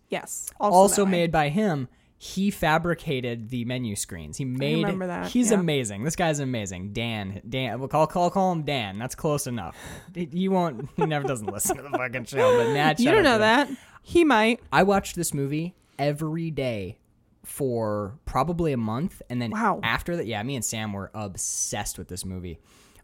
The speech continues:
Speaker 2: Um, well, actually, I made him watch it, like, one time. Sam doesn't really like scary movies, so
Speaker 1: I
Speaker 2: he
Speaker 1: know.
Speaker 2: watched this once and was like, "Nah, I don't know,
Speaker 1: Uh,
Speaker 2: buddy."
Speaker 1: I know.
Speaker 2: But I watched this obsessively as a kid, but I hadn't watched it since, until
Speaker 1: What do you,
Speaker 2: college.
Speaker 1: okay. Teenager,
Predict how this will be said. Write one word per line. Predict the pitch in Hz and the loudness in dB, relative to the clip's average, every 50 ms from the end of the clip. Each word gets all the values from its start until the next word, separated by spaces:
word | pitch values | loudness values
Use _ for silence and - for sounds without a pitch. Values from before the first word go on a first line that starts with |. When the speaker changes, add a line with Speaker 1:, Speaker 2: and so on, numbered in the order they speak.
| _ - | _ -4
Speaker 2:
Um, | 117 113 107 107 104 98 95 92 - - _ _ | -2 0 0 0 -2 -2 -4 -6 -8 -14 _ _
well, | - 170 180 170 | 0 2 4 6
actually, | 165 160 - - 131 110 104 - - | 6 4 2 0 -4 -6 -6 -8 -6
I | - 123 127 131 127 | -4 -2 -2 -2 -2
made | 131 127 | -2 -2
him | 131 123 | -2 -2
watch | 113 110 110 - | -2 -4 -4 -4
it, | - - | -6 -8
like, | 104 101 98 | -8 -8 -8
one | 101 101 101 110 123 | -6 -6 -6 -6 -4
time. | - 139 135 - | -4 -6 -6 -4
Sam | - - 214 247 | -2 0 0 0
doesn't | 277 302 254 196 | 0 -2 -2 -2
really | 170 151 135 | -2 -2 -2
like | 120 113 143 | -2 -2 0
scary | - - - 196 185 190 196 | 0 0 0 2 2 2 2
movies, | 208 208 208 214 233 233 220 | 2 2 2 2 0 -2 -2
so | - - - 147 135 127 127 120 | -2 -2 -2 0 0 0 -2 -2
Speaker 1:
I | 123 | -2
Speaker 2:
he | - | 0
Speaker 1:
know. | 247 277 | 0 2
Speaker 2:
watched | 294 294 277 - | 2 2 0 0
this | - 226 - - | 0 0 0 0
once | 135 135 135 143 165 202 - | -2 -2 -2 -2 -2 -2 -2
and | 175 156 | -4 -4
was | 147 143 | -4 -4
like, | 139 139 127 123 | -2 -4 -4 -4
"Nah, | 139 160 170 180 185 185 190 190 | -4 -4 -2 0 0 2 4 4
I | 196 | 4
don't | 196 196 202 | 4 6 6
know, | 208 208 208 | 8 8 8
Speaker 1:
Uh, | - | 8
Speaker 2:
buddy." | - - - 180 196 - - - - _ - | 8 8 6 6 4 2 -4 -14 -14 _ -4
Speaker 1:
I | 240 | -2
know. | 233 233 233 226 233 233 - _ - _ _ _ | -2 -2 -2 -4 -6 -8 -14 _ -20 _ _ _
Speaker 2:
But | - 135 117 | 0 0 4
I | 131 156 | 6 6
watched | 180 190 190 - - | 6 6 6 4 0
this | 160 147 - | -2 -2 -2
obsessively | 131 113 - 143 143 139 - 147 127 131 123 | -2 -2 0 0 0 0 -2 -2 -2 -2 -2
as | 113 107 | -2 -2
a | 107 | -2
kid, | - 214 220 202 147 | 0 0 2 2 2
but | 117 110 | 0 -4
I | 113 | -4
hadn't | 117 - 147 160 202 214 165 | -4 -2 0 0 0 0 -2
watched | 95 98 95 104 - - 117 | -4 -6 -8 -8 -8 -8 -8
it | 101 - - _ _ _ _ _ _ | -8 -8 -10 _ _ _ _ _ _
since, | - - - 160 135 120 113 - | -4 -2 -2 -2 -2 -4 -6 -6
until | - 147 139 151 - | -6 -4 -4 0 2
Speaker 1:
What | 339 | 6
do | 359 403 | 8 8
you, | 392 | 8
Speaker 2:
college. | 370 240 170 - - - 240 202 - 185 | 8 6 2 -2 -6 -8 -10 -10 -6 0
Speaker 1:
okay. | 190 269 269 - 233 185 165 - - 190 - - - - - - - - - - - - | 2 2 2 2 2 0 0 -2 -6 -10 -12 -16 -18 -18 -18 -20 -20 -20 -20 -20 -20 -20
Teenager, | - - 294 302 277 247 196 180 185 - - - | -4 0 2 2 2 2 0 -2 -4 -8 -10 -10